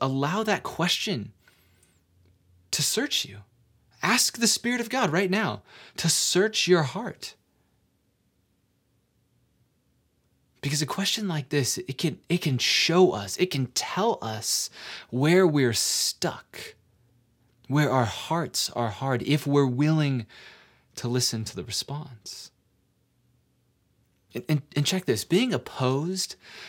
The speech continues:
to the way of Jesus, it's not outright denial or rejection of Jesus. It, it's not like, like becoming a Satanist or a, like, just declaring that you're either agnostic, "Oh, I just don't really know, not enough information," or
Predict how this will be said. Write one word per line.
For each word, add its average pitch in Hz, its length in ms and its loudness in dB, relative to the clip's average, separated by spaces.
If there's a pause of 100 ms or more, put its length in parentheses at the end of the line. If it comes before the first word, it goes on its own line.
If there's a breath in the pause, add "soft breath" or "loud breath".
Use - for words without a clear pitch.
(120)
to 160 120 2
the 143 120 4
way 165 240 6
of 127 120 2
Jesus, 143 560 0
it's - 260 -2
not 135 680 0 (180)
outright 135 800 2
denial 117 640 0
or 113 160 -2
rejection 98 720 -6
of 101 140 -6
Jesus. - 580 -12 (380 loud breath)
It, 147 120 2
it's 151 160 2
not 185 160 2
like, 127 180 2 (440)
like 120 180 -10
becoming 156 320 0
a 107 60 -4
Satanist 131 760 0
or 113 180 2 (260 loud breath)
a, 123 300 8
like, 117 340 -4
just 135 200 0
declaring 139 560 0
that 113 220 4 (180 loud breath)
you're 131 560 4
either 127 240 4
agnostic, 120 580 2
"Oh, 120 60 0
I 117 100 2
just 123 220 -2
don't 127 200 0
really 110 280 0
know, 143 280 0
not 135 180 2
enough 107 200 -4
information," 139 640 0
or 113 200 2